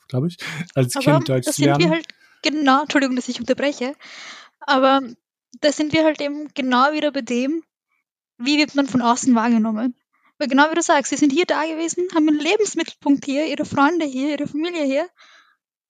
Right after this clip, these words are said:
Speaker 2: aber trotzdem ist es noch, „Ja, sind eh gut integriert.“ Ja, nein, das ist einfach so, wie ihr sie gerade wahrnehmt oder wie sie von außen wahrgenommen werden,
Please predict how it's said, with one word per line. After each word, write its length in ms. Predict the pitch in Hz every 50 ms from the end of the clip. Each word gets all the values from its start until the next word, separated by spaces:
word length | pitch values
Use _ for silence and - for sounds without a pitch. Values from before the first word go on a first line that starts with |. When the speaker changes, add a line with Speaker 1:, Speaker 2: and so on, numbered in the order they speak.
| _ _ _ _
Speaker 2:
aber 140 | 269 254 240
trotzdem 380 | - 254 262 254 - 320 302
ist 100 | 285 262
es 100 | 294 285
noch, 320 | 269 269 269 277 285 - _ _ _ _ _ _ _ _ _ _ _ _
„Ja, 220 | - 220 220 226 226
sind 180 | - 240 214
eh 60 | 269
gut 200 | 269 277 262 233
integriert.“ 520 | 262 226 220 233 - - 226 214 214 220 _ _ _ _ _ _ _ _ _ _
Ja, 120 | - 247
nein, 340 | 226 233 262 330 381 311 240 - _ _ _ _ _ - _ -
das 140 | - 254
ist 80 | 294 285
einfach 220 | 277 269 269 294
so, 160 | - - 294 262
wie 80 | 277
ihr 180 | 226 247 302 311
sie 100 | - 269
gerade 300 | 233 - 254 240 233 214
wahrnehmt 560 | 214 226 285 381 311 240 233 262 349 349 -
oder 180 | 277 262 247 233
wie 80 | 262 262
sie 100 | - 254
von 140 | - 240
außen 300 | - 233 262 277 - 269 247
wahrgenommen 540 | 247 320 339 302 226 220 220 214 226 214 208
werden, 320 | 220 220 226 240 294 311